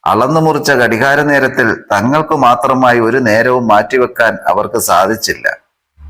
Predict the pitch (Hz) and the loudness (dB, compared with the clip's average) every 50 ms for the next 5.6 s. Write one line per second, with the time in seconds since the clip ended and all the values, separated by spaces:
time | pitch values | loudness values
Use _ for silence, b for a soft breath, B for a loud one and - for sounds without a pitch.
0 | - - - - - - 110 120 147 165 185 180 156 151 135 123 131 143 156 165 | -20 -18 -18 -12 -6 -4 -2 0 0 0 0 0 0 0 2 2 4 2 2 2
1 | 160 151 147 143 - 135 131 127 117 120 104 - - - - - _ _ _ _ | 0 -2 -2 0 0 0 0 2 0 0 -2 -2 -6 -10 -18 -20 _ _ _ _
2 | _ _ - 110 113 127 151 156 160 170 175 175 165 139 120 113 127 139 147 151 | _ _ -2 -2 0 2 2 4 4 4 4 2 2 0 0 0 0 0 0 0
3 | 156 160 151 139 120 117 127 147 151 147 - 143 135 135 135 135 131 127 120 110 | 2 0 0 2 0 0 0 0 -2 -2 -2 0 0 0 0 2 0 0 0 0
4 | 113 117 120 117 113 113 95 - - _ _ 104 101 104 120 131 151 147 135 120 | 0 -2 -2 0 0 -2 -2 -4 -8 _ _ -2 -2 0 0 0 0 0 0 -2
5 | - - - 131 123 120 117 117 117 117 104 92 | -2 -2 -2 -2 0 0 0 0 0 0 0 -2